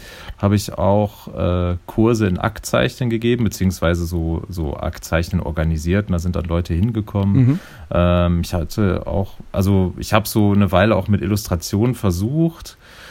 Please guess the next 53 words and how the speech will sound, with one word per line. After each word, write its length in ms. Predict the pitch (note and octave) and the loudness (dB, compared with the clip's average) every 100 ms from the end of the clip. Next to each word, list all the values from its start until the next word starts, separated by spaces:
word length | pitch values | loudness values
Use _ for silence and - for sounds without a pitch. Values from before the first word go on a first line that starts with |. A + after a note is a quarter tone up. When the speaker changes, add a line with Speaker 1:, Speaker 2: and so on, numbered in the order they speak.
| - - - _ | -20 -20 -20 _
Speaker 1:
Das 200 | - D#2+ | -12 -8
hat 120 | F2+ G#2 | -4 -2
so, 220 | A#2+ G2+ | 2 2
so 180 | G2+ G2+ | 2 0
semi 420 | E2 F2 B2 A2+ | 0 0 2 0
gut 200 | F2 E2 | -4 -6
geklappt. 420 | F2+ - E2+ - | -8 -2 -4 -2
Also 120 | F2 | -4
ich 100 | D#2+ | -2
hatte 200 | G2+ A#2 | -2 0
immer 180 | A2+ A#2+ | 0 2
mal, 340 | A2 G2+ G2 - | 4 4 2 -4
also 200 | G2+ G#2 | -2 2
irgendwie 440 | B2+ C#3+ A#2 G#2 - | 2 4 2 2 0
hat 180 | A2 | -2
es 120 | A#2+ - | -2 -2
so 140 | - | -2
ei-, 180 | E2+ - | -2 -4
so 180 | - F#2+ | -6 -6
einigermaßen 920 | - G2+ B2 F#2+ E2+ F2+ E3 F3+ E3 | 0 0 2 2 4 4 2 2 0
geklappt. 540 | C#3 - B2+ C3 - - | -2 -6 -2 -2 -2 -4
Also 80 | F2+ | -2
ich 60 | |
hatte 180 | G2+ G2 | -2 -2
immer 160 | G2 G#2 | 0 2
mal 220 | F#2 F2+ | 2 0
wieder 360 | G#2+ A2 G2+ F#2+ F2+ | 0 2 0 0 0
hier 140 | F#2+ | 2
und 120 | G2+ | 2
da 120 | F2 F2+ | 2 0
einen 100 | G2+ | -2
kleinen 300 | - F#2 F2+ | 0 0 2
Auftrag. 540 | F2+ A#2+ - A#2 A#2 - - | -2 -4 -4 -2 -2 -8 -18
Aber 120 | - F#2 | 0 2
ich 80 | |
hab 140 | G2+ G2 | 2 4
nie 160 | G2+ | 4
so 100 | C3+ | 4
richtig 440 | G#2+ G#2+ B2+ B2 - | 2 2 2 -2 -2
irgendwo 420 | G#2 G2+ G2+ G2+ | 0 0 0 2
in 80 | G2+ | 2
irgendeiner 280 | G2+ G#2+ F2+ | 2 0 0
Branche 380 | F2+ G#2+ G#2+ | 2 2 0
Fuß 400 | F2 - C3 G3 | -4 -4 -4 -2
gefasst. 480 | - E2+ - D2+ - | -4 -6 -2 -4 -2
Also 200 | - E2+ | -4 -2
ich 120 | E2 | -2
hab's 140 | - - | -4 -4
zum 120 | F#2 | -2
Beispiel 240 | E2+ F#2 | -2 -2
im 100 | F2+ E2 | -4 0
Bilderbuchbereich 880 | F2 C3+ G#2+ E2+ - D#2 D2+ E2+ - | 2 2 0 -4 -4 -4 -2 -4 -6
gefasst. 420 | E2+ E2+ G2 | -8 -6 -6